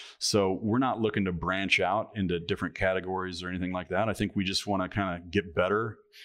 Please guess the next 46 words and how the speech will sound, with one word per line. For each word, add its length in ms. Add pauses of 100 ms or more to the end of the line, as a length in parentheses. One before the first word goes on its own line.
(340)
at 200 (280)
what 220
we 80
do, 380
and 240 (680)
maybe 280
someday 640
not 220
have 160
to 80
pay 180
the 80
bank 340 (360)
a 40
monthly 360
payment. 440
That'd 140
be 80
pretty 240
sweet. 340 (720)
I 80
came, 260 (120)
you 60
know, 60
I 40
spent 200
several 240
years 200
in 80
Germany 400 (140)
in 100
the 100
industry 380
where, 480 (460)
a 80
total 260
of 60
three 200
years, 340
so 260
I 40
guess 180
a 60
couple 260
years. 340
Um, 420